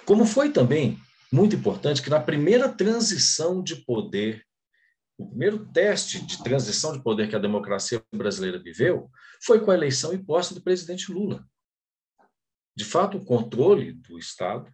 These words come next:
o poder, o, né, o, o, o centro se desloca pra o-, pra outro campo, pra outra força.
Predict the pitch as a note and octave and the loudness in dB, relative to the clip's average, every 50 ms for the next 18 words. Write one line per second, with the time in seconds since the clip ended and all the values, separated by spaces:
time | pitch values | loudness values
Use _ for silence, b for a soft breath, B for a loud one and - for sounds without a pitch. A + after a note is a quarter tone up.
0 | _ _ - F#2+ - - - F#3 - - G#2 B2+ E3+ G3+ G3 - - F#3+ G3 F#3+ | _ _ -20 -14 -4 -2 -2 -2 0 0 0 2 2 0 -2 -6 -10 -10 -10 -8
1 | - - G2 D#3 E3+ - - G#2 F#2+ F2+ - F#2 E2+ - - - - - - - | -4 0 2 2 2 2 0 -4 -6 -8 -8 -10 -12 -12 -12 -12 -12 -12 -10 -8
2 | - - A#2+ B2+ - - - C#3+ D3 - - - F#3 F#3 D#3+ E3 G3 G#3+ G#3 G#3+ | -4 -2 -2 -2 -4 -6 -8 -6 -4 -4 -2 -2 0 2 4 4 4 4 2 -2
3 | - - F#2+ F#2 A2 C3+ C3 - G2+ A#2 - - - - - E3+ F#3+ G3+ G3+ - | -4 -2 0 0 0 0 0 0 2 2 2 0 -4 -6 -4 -2 -2 -2 -2 0
4 | C3+ B2+ C#3 F3+ F#3 - _ - - A2 G#2+ - - - F#3+ A3 G#3+ - - - | 0 2 2 0 -2 -6 _ -14 -10 -10 -10 -8 -2 0 0 0 0 -2 -6 -10
5 | - | -14